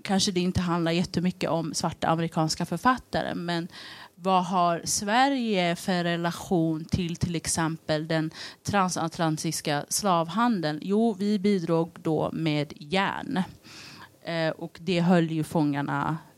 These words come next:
eller slavarna då, ehm, tätt sammansatta, eh, och, eh, såriga, och vi bidrog till det.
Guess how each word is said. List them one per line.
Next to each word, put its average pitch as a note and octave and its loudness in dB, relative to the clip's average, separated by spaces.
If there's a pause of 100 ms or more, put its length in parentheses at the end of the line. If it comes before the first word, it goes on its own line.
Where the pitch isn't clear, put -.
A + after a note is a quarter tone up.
eller D#3+ 2
slavarna D#3+ 2
då, D3 2
ehm, D3 -4 (720)
tätt - 0 (140)
sammansatta, D#3 0 (640)
eh, D3+ 0 (240)
och, - -4
eh, - -8 (320)
såriga, D#3+ 0
och E3 -4
vi E3 4
bidrog D#3 0
till - -2
det. - -4